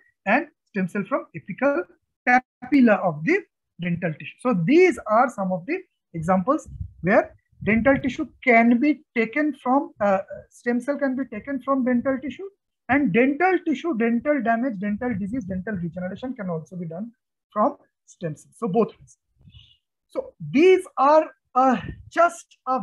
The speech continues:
very, very few examples, because we can go on and on and on about what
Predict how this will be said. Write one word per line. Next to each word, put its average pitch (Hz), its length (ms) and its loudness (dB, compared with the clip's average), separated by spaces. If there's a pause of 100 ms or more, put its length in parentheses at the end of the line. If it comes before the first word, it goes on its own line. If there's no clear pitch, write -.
(140)
very, 302 360 4
very 262 300 -2 (160)
few 277 200 2
examples, 202 580 -4 (140)
because 214 260 -6
we 254 160 0
can 285 240 2
go 247 120 4
on 262 360 2
and 262 140 0
on 254 220 0
and 247 120 -4
on 240 200 -4
about 226 340 -4 (300)
what 277 220 -2